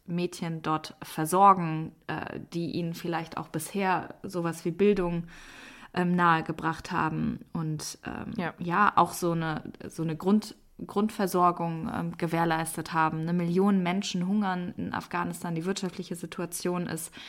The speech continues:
Speaker 1: nach dem Abzug des Westens noch schwieriger als, ähm, vorher. Und, ähm, das bedeutet im Umkehrschluss eigentlich, dass nicht nur Frauen ein weiteres Grundrecht genommen wird,
Speaker 2: Mhm.
Speaker 1: sondern dass natürlich auch die ganze Familie darunter leiden wird, weil ja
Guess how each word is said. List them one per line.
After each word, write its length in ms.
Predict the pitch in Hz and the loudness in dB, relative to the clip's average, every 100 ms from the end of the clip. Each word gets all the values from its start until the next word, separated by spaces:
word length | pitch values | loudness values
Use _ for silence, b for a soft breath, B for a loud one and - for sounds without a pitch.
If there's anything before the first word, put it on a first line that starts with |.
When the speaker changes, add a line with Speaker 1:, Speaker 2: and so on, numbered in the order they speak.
| B B B | B B B
Speaker 1:
nach 160 | 180 180 | -4 -2
dem 140 | 180 | 2
Abzug 400 | 165 180 - 175 | 2 2 0 -4
des 160 | 170 - | -4 -4
Westens 420 | 175 170 170 170 | -4 -2 -4 -2
noch 280 | 175 196 226 | 0 2 0
schwieriger 600 | - 165 151 143 147 147 | -2 -2 -2 0 0 0
als, 440 | 147 147 - - - | -4 -4 -6 -6 -8
ähm, 180 | 165 156 | -8 -8
vorher. 600 | - 160 156 160 175 208 - _ _ _ _ _ _ _ _ - - | -4 -2 -2 0 0 -2 -6 _ _ _ _ _ _ _ _ -14 -2
Und, 380 | 208 190 175 - | 2 2 0 -2
ähm, 220 | 175 170 | -2 -2
das 160 | 170 170 | -2 -4
bedeutet 580 | 170 170 175 175 196 - _ _ _ _ | 0 4 4 4 -2 -6 _ _ _ _
im 120 | 175 170 | -6 0
Umkehrschluss 680 | 202 214 214 190 180 175 | 0 2 0 0 -2 -2
eigentlich, 360 | - 170 175 170 | -2 -2 -2 -4
dass 160 | 165 180 | -4 -2
nicht 180 | 175 | -2
nur 120 | 180 170 | -2 -4
Frauen 640 | - 175 170 196 214 226 B B B B B B B B B _ | -2 4 6 6 4 2 B B B B B B B B B _
ein 240 | 202 185 | 4 6
weiteres 560 | 170 175 202 226 220 - | 8 8 8 2 2 0
Grundrecht 520 | 202 226 - 220 - | 2 2 2 -2 0
genommen 380 | 208 202 214 202 | 2 4 4 4
wird, 160 | 202 190 | 2 2
Speaker 2:
Mhm. 20 | |
Speaker 1:
sondern 260 | 180 180 | 2 2
dass 180 | 180 175 | 0 0
natürlich 540 | 185 185 285 262 214 - | -2 2 4 6 4 4
auch 220 | 185 - - | 2 0 4
die 80 | 185 | 8
ganze 260 | 185 185 170 | 8 6 0
Familie 680 | - 175 185 226 233 185 156 | 0 2 8 10 10 6 2
darunter 380 | 156 156 156 | 0 -2 -2
leiden 420 | 160 143 - 165 165 | -2 -2 -2 -2 -2
wird, 220 | 156 - | -4 0
weil 180 | 156 160 | 0 2
ja 340 | 160 156 | 0 0